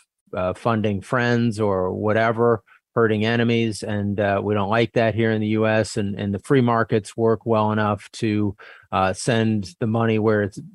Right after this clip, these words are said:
needed and, uh, don't, you know, don't have the government making decisions. And as an economics major, that was my background, uh, you know, I kind of get behind that, but I also know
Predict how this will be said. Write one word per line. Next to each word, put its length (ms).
needed 600
and, 380
uh, 300
don't, 380
you 120
know, 240
don't 200
have 180
the 80
government 420
making 320
decisions. 580
And 180
as 140
an 80
economics 680
major, 520
that 160
was 100
my 180
background, 680
uh, 280
you 200
know, 140
I 180
kind 380
of 260
get 180
behind 440
that, 260
but 140
I 40
also 400
know 480